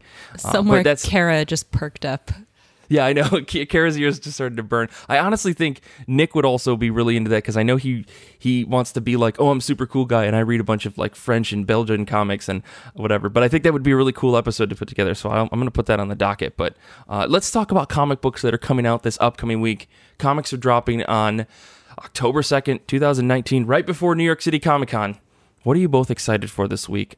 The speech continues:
Speaker 1: Uh, let's start with you, Tia.
Speaker 2: Well, the final Wick Div trade is coming out that day.
Speaker 1: Rip.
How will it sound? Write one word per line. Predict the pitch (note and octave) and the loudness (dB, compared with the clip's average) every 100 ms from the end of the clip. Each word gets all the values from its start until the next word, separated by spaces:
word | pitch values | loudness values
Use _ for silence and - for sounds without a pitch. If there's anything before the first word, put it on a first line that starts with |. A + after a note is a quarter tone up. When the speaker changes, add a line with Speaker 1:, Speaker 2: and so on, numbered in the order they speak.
| - | -2
Speaker 1:
Uh, | C#3 | 0
let's | C#3+ D3+ | 2 0
start | - D3+ | 2 2
with | A2 | 0
you, | G#2+ G2 | -4 -6
Tia. | G2+ G#2 - _ _ _ _ _ _ _ _ _ _ - | -6 -6 -12 _ _ _ _ _ _ _ _ _ _ -4
Speaker 2:
Well, | A#3 A#3 A3+ A3+ A3 - - - - | 2 4 4 2 -2 -10 -12 -16 -16
the | G3+ G3+ | -6 -6
final | - - - F#3+ F#3+ G3 F#3+ F3+ | -6 -10 -2 2 4 4 4 2
Wick | D#3 - | 0 0
Div | D3+ D3 | -4 -4
trade | - D3 D3 D3 | -4 0 2 2
is | D3+ | 0
coming | - D#3 D3+ D3+ | 0 0 2 2
out | D3+ D#3 | 0 0
that | D#3 D#3 | 0 0
day. | E3 D#3+ E3 F#3 - _ _ - - - - | 2 2 2 0 -4 _ _ -20 -20 -20 -12
Speaker 1:
Rip. | A2+ B2+ | -4 -4